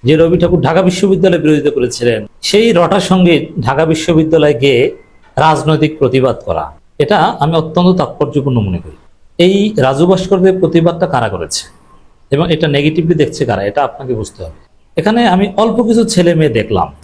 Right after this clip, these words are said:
এখন যারাই করুক, related to এনসিপি বা এর দায়টা যাবে এনসিপির উপর।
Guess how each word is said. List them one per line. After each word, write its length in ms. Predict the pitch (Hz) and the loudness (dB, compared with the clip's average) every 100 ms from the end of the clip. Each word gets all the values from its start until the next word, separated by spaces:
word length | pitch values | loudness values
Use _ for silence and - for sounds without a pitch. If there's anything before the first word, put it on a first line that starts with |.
| - | -8
এখন 180 | 160 233 | -2 2
যারাই 320 | 196 170 190 214 | 4 4 2 2
করুক, 320 | 214 226 220 - - _ _ _ _ 127 | 2 2 -2 -10 -18 _ _ _ _ -2
related 500 | 131 151 185 190 180 | 2 4 2 0 0
to 80 | |
এনসিপি 420 | 190 156 - 175 190 | 2 2 0 0 2
বা 140 | 180 | 2
এর 120 | 165 | 2
দায়টা 300 | 165 151 160 | 0 0 0
যাবে 240 | 151 147 165 | -2 0 -2
এনসিপির 400 | 123 131 - 95 | -2 -6 -4 -6
উপর। 200 | - | -8